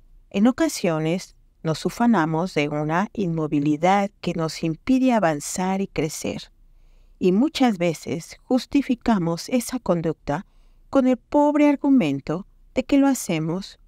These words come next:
porque Dios no cambia. Una anécdota de Melanchthon, el inseparable compañero de Lutero,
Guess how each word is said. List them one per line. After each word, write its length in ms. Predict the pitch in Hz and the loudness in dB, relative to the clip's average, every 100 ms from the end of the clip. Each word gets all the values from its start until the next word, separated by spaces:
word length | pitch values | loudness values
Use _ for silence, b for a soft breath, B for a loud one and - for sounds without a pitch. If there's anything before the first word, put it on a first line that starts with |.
| - | -6
porque 320 | 220 - 151 | -6 -2 -2
Dios 500 | 147 175 214 - - - | 2 2 0 -4 -12 -6
no 240 | 175 170 | -2 -2
cambia. 460 | - 139 - _ _ _ _ - _ _ _ _ _ _ _ - - - _ | -2 -4 -4 _ _ _ _ -20 _ _ _ _ _ _ _ -20 -20 -20 _
Una 260 | 285 330 370 | 2 4 6
anécdota 760 | 202 165 - 175 - 226 262 - | 4 2 -2 -4 0 0 -2 -6
de 160 | - 165 | -4 -2
Melanchthon, 1500 | 156 156 151 156 151 - - _ _ _ - 202 127 139 185 _ _ _ - | 0 0 -2 -2 -6 -10 -18 _ _ _ -4 -2 -2 -4 -8 _ _ _ -2
el 160 | 180 170 | 2 2
inseparable 1300 | 160 156 151 156 151 - - 151 139 143 185 208 208 | 0 0 -2 -2 -6 -8 -4 -2 0 0 0 0 -2
compañero 600 | - 175 156 147 151 160 | 0 0 0 0 0 0
de 120 | 185 | 0
Lutero, 520 | 196 - 165 139 147 | -2 -2 -4 -2 -4